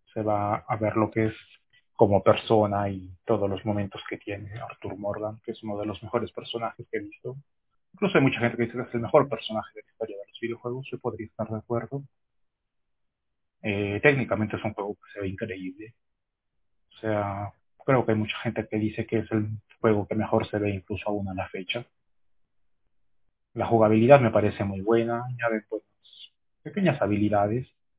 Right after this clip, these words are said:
pero sin joder con los árboles de, de habilidades que me tiran hasta los huevos, sobre todo Sony. Cada exclusivo que hacen árbol de habilidades. Me tiran hasta los huevos esas partes.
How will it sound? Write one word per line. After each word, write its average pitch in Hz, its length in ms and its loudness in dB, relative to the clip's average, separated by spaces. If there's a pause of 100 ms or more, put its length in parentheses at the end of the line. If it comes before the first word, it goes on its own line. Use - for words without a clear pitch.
(320)
pero 117 220 2
sin 131 140 0
joder 135 360 6
con 110 140 6
los 104 180 0
árboles 104 440 0
de, 95 400 -6 (640)
de 110 60 0
habilidades 104 640 0
que 101 100 -8
me 98 140 -6
tiran 95 260 -2
hasta 98 240 -10
los 101 220 -6
huevos, 117 520 -4 (460)
sobre 110 220 -2
todo 104 240 0
Sony. 113 380 0 (1160)
Cada 110 300 2
exclusivo 104 560 -2
que 127 100 -2
hacen 123 240 -2
árbol 113 320 0
de 95 80 -8
habilidades. 98 720 -12 (960)
Me - 180 -12
tiran - 220 -8
hasta - 160 -8
los - 160 -8
huevos - 200 -10
esas - 320 -20
partes. - 220 -14